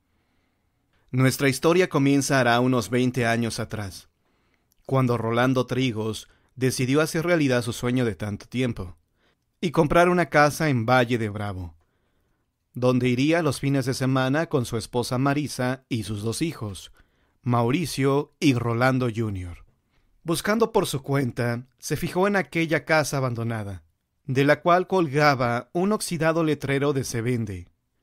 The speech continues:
Le llamó la atención el hecho de que la gente se hiciera cruces al pasar frente al zaguán.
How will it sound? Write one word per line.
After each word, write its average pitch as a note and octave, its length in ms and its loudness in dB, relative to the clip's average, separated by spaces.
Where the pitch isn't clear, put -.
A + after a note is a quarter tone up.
Le C3 140 0
llamó C#3 280 2
la C#3+ 80 6
atención D3+ 540 0
el G3 100 0
hecho D#3 240 0
de D3 140 -2
que D3 80 -4
la C#3 120 2
gente D#3 360 -4
se D3+ 100 -6
hiciera C#3+ 360 -2
cruces C#3+ 420 -4
al B2 100 -4
pasar B2+ 400 -4
frente B2 320 -6
al G#2+ 80 -8
zaguán. G#2+ 500 -6